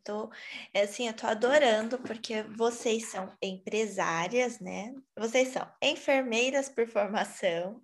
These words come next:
empresárias, estomaterapeutas, têm uma empresa. E acho que, assim, nesse contexto atual que a gente tá vivendo, né? Vocês têm já seus pacientes,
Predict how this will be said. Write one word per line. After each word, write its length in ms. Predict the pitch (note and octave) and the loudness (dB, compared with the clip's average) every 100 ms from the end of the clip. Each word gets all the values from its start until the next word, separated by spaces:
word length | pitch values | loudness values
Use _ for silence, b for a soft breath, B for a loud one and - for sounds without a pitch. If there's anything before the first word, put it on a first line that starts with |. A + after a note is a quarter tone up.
| - | -4
empresárias, 1000 | D4+ F4 C#4 B3+ G3 F#3 F3+ F#3 G3 G#3+ | -4 -2 2 4 4 2 2 0 -2 -4
estomaterapeutas, 1500 | C4 - D4 C4+ B3+ B3+ G#3+ G3+ G#3 A3 F#3 F3+ - G#3 | -4 0 0 2 -4 -4 -2 -2 -2 -4 -4 -4 -6 -12
têm 300 | - A#3+ B3+ D#4+ | -4 -2 -2 -2
uma 160 | D4 | -2
empresa. 720 | C4+ C4 - F#3+ F#3 F#3 G3 G#3 B B B B B B B _ - | -4 -4 -6 -4 -4 -6 -10 -10 B B B B B B B _ -6
E 300 | C#4 D#4 A4+ G#4+ - - D4 | -2 2 2 2 2 6 6
acho 140 | D4+ | 6
que, 100 | - | 2
assim, 360 | E4 D#4+ D4+ B3+ | 0 0 -4 -4
nesse 240 | C4 C4 | -4 -6
contexto 560 | - D4 D4+ D4 D4+ D#4 | -6 -6 2 2 4 0
atual 420 | D#4 D4+ A#3+ A3+ | -2 2 4 4
que 80 | A#3 | -2
a 40 | |
gente 240 | A3+ A3+ - | -4 -6 -2
tá 120 | A3+ | -2
vivendo, 720 | A3 A#3+ G#3 G3 F#3+ G3+ A#3 | -2 -4 -2 -2 -2 -4 -6
né? 240 | A3 G3+ G3+ | -4 -4 -4
Vocês 300 | G#3 G#3 G#3 | -8 -10 -8
têm 240 | A3 A3+ | -6 -2
já 160 | A3+ G3+ | -2 -2
seus 260 | G#3 G3 | -4 -8
pacientes, 1040 | - G3 - - F#3+ F3 F3 G3+ G#3+ B3 | -6 -8 -8 -8 -4 -2 -4 -8 -10 -12